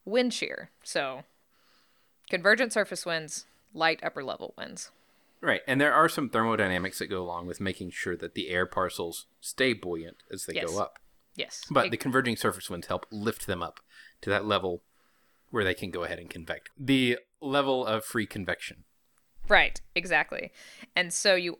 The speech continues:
Speaker 1: also need another ingredient once you've lifted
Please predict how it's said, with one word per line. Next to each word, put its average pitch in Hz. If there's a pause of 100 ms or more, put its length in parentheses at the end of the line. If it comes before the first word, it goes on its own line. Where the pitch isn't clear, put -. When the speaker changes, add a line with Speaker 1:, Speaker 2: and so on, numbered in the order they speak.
Speaker 1:
also -
need 175
another 180
ingredient 165
once 185
you've 170
lifted 175